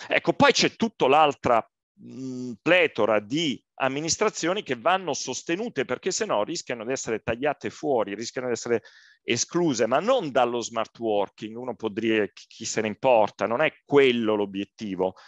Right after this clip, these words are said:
ma vengono, rischiano di essere tagliate fuori da un percorso di, eh, stimolo all'innovazione, alla digitalizzazione, all'orientamento al merito.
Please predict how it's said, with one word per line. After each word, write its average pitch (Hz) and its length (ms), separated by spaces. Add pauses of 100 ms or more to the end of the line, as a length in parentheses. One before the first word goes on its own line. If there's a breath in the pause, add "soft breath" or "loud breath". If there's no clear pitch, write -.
(260 loud breath)
ma 160 240
vengono, 120 680
rischiano 151 360
di 151 60
essere 135 240
tagliate 147 420
fuori 131 540
da 139 300
un 135 240
percorso 120 720
di, 117 320 (380 loud breath)
eh, 107 240
stimolo 139 420
all'innovazione, 120 680
alla 107 120
digitalizzazione, 110 1000
all'orientamento 104 720
al 104 100
merito. 107 680